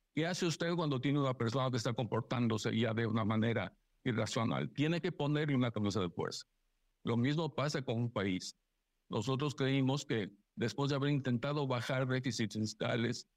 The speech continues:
con la inflación más alta de América, con una devaluación inmensa,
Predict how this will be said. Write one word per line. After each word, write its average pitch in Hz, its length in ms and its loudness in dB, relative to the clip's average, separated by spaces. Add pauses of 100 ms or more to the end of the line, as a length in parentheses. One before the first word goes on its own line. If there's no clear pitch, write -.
(120)
con 123 140 0
la 123 60 2
inflación 123 400 0
más 143 180 0
alta 139 220 -2
de 131 100 2
América, 123 760 0 (440)
con 127 160 0
una 147 160 2
devaluación 135 560 2
inmensa, 127 600 0